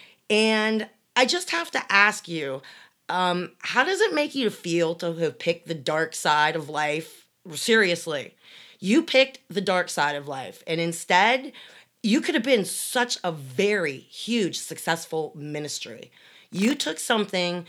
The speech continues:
that had the potential to change the ro-, the world, and you royally screwed it up, little man. You really did. And I don't know how you can live with yourself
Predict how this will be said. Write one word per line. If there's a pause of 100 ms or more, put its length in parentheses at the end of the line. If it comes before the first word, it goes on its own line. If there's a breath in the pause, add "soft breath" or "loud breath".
(160 loud breath)
that
had
the
potential
to
change
the
ro-, (220 soft breath)
the
world, (340 loud breath)
and
you
royally
screwed
it
up, (200)
little
man. (420)
You
really
did. (720 soft breath)
And (400 loud breath)
I (200)
don't
know
how
you
can
live
with
yourself